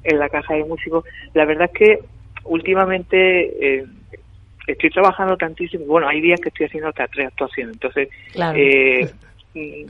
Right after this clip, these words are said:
Speaker 1: nunca tiré de agenda porque más o menos lo oye, pero claro, se ve que ahora que soy papá y tengo tantas cosas en la cabeza, he tenido que comprar una agenda y lo tengo todo
Speaker 2: <laughs> Fíjate.
Speaker 1: anotado porque <laughs> entonces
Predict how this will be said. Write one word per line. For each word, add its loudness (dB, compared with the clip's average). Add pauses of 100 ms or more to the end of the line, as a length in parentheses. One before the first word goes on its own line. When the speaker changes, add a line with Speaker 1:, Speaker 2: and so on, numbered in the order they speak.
Speaker 1:
nunca -2
tiré 4
de 6
agenda 0 (280)
porque 0
más -8
o -10
menos -6
lo 0
oye, -2
pero -6
claro, 0
se -10
ve -6
que -2 (440)
ahora 2
que 6
soy -2
papá 2
y -4
tengo -2
tantas -6
cosas -4
en -2
la 0
cabeza, 0
he -2
tenido -8
que -4
comprar -2
una -4
agenda -6 (220)
y 4
lo 2
tengo 2
todo 2
Speaker 2:
<laughs> 2
Fíjate. 0
Speaker 1:
anotado 4
porque -4 (420)
<laughs> 0
entonces 4